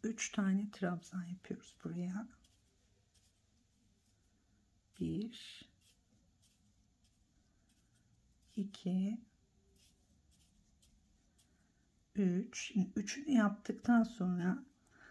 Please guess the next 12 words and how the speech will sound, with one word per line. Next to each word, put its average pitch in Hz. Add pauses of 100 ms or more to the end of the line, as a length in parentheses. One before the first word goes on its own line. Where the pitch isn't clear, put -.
(160)
tığımı 202
bir 214
kez 202
doluyorum. 180
Yine 208
sırayla 202
her 220
yuvaya 185
batmaya 190
devam 196
edeceğiz. 180 (680)
Bir, 233